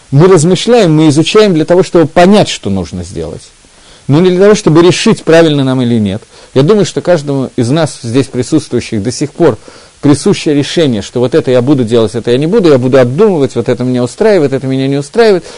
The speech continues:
Каждый находит себе какие-то рамки, в которых он это обдумывает. Но, тем не менее, мы не делаем так, вот это нужно, я сразу же делаю. Здесь я ещё не готов, я ещё не созрел и так далее. Знакомые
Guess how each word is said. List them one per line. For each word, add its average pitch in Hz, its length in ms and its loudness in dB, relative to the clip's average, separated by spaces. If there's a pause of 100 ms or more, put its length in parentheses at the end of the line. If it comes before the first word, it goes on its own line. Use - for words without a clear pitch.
(120)
Каждый 185 340 2
находит 165 340 0
себе 165 240 0
какие-то 151 440 0
рамки, 156 300 0
в - 40 -12
которых 123 380 -4
он 127 80 -4
это 120 160 -2
обдумывает. 110 560 -2 (440)
Но, 139 120 2
тем 233 240 2
не 190 80 2
менее, 175 260 0
мы 147 140 0
не 170 100 0
делаем 165 420 2
так, 127 200 -2
вот 120 160 -2
это 147 160 0
нужно, 185 320 2
я 151 120 0
сразу 151 300 0
же 135 140 -4
делаю. 98 260 -2 (300)
Здесь 208 340 -2
я 160 80 2
ещё 139 280 0
не 120 120 0
готов, 127 400 2
я 147 100 2
ещё 127 220 -2
не 127 100 -4
созрел 180 460 0
и 143 40 0
так 135 200 -4
далее. 98 340 0
Знакомые 143 600 -4